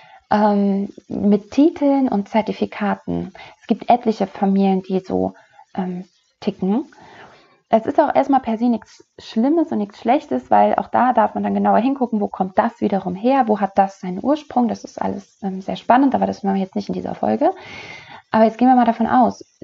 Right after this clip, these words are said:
da, da ist so eine Einstellung in deiner Familie. Und dadurch, dass du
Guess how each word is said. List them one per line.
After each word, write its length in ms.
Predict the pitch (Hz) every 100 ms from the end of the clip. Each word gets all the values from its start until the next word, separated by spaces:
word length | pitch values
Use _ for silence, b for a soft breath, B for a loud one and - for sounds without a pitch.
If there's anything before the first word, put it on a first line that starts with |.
| -
da, 200 | 101 -
da 160 | - 220
ist 200 | - -
so 100 | 285
eine 180 | 233
Einstellung 640 | - 202 202 - 196 196 190
in 60 |
deiner 220 | 190 185
Familie. 580 | 185 185 175 180 180 226 277 B B B B B B B B B B B B _ _ _ _ _ _ _ _
Und 320 | - 226 220
dadurch, 340 | 214 247 269 254
dass 320 | 220 214 _
du 400 | 254 277 285